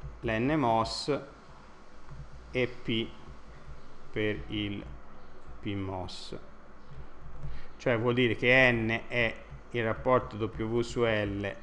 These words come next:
dell'N mos e P chiamiamo il rapporto W su L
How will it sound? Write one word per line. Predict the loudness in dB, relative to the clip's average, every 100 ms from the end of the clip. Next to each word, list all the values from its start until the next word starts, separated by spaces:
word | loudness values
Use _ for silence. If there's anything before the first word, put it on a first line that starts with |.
| -6
dell'N | -2 2 4
mos | 6 6 6 2 2 0 0 -8 -2
e | -2
P | 0 4 4 2 -4 -10 -2
chiamiamo | 2 2 4 4 4
il |
rapporto | 4 4 4 4 4 0
W | 0 0 0 0
su | 2 2
L | 2 2 0 0